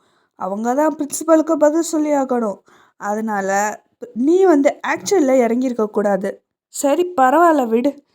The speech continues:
இனிமே இப்படி ஏதாவது நடந்துச்சுன்னா நீ ஆக்ஷன்ல இறங்காத, நேரா அண்ணன் கிட்ட வந்து சொல்லு, நான் உங்க டீச்சர்ஸ் கிட்ட சொல்லி ஆக்ஷன் எடுக்க சொல்றேன்,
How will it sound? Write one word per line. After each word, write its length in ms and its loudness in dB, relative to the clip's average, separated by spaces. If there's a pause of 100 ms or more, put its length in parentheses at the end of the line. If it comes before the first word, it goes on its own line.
(240)
இனிமே 280 2
இப்படி 240 2
ஏதாவது 340 4
நடந்துச்சுன்னா 680 0 (140)
நீ 260 -2
ஆக்ஷன்ல 480 2
இறங்காத, 500 0 (460)
நேரா 380 2
அண்ணன் 260 2
கிட்ட 240 -8
வந்து 180 -2
சொல்லு, 340 -4 (160)
நான் 300 2
உங்க 180 4
டீச்சர்ஸ் 440 -4
கிட்ட 240 -2
சொல்லி 260 2 (140)
ஆக்ஷன் 400 0
எடுக்க 260 -2
சொல்றேன், 460 -4